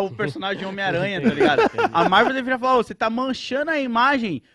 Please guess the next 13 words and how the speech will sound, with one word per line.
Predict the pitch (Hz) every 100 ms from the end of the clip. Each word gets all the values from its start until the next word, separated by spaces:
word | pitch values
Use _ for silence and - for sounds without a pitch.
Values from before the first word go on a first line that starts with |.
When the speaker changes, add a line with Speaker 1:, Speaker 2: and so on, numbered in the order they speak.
| -
Speaker 2:
do | 170
Homem-Aranha, | 247 262 240 226 269 254
que | -
é |
um | 233
personagem | - 233 233 233 226 233
do | 233
povo, | _ - 202 269 262 285 320 _
batalhador, | 165 208 - 240 254 226 160 185 247
pra | - 247
colocar | 240 226 247
o | 233
Ciranha | - 240 196 254 320